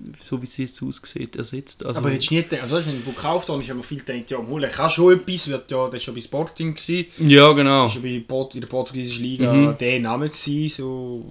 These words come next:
Speaker 2: wo bei diversen Clubs gehandelt worden
Speaker 1: Mhm.
Speaker 2: ist. Aber hat niemand so gedacht, der kann nicht Man U jetzt da als Zehner durch die Saison tragen. Und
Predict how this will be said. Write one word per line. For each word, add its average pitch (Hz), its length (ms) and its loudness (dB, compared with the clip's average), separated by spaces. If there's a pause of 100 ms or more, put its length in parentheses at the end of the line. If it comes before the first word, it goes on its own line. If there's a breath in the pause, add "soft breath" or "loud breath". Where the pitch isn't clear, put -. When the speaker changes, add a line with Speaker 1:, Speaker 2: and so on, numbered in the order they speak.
(160)
Speaker 2:
wo 117 260 -8
bei 113 100 -8
diversen 117 440 -6
Clubs - 320 -10
gehandelt 135 360 -8
worden 127 200 0
Speaker 1:
Mhm. 135 60 2
Speaker 2:
ist. 135 120 -6 (1000 loud breath)
Aber 107 200 -18
hat 101 120 -16
niemand 117 340 -8
so - 100 -12
gedacht, - 220 -16
der 98 80 -12
kann 113 220 -10
nicht 131 160 -10
Man 135 380 -4
U 131 120 0
jetzt 131 200 -6
da 123 100 -4
als 120 220 -6
Zehner 123 360 -4
durch 120 360 -4 (280)
die - 20 -20
Saison 117 380 -4
tragen. 107 480 -4
Und 98 320 -16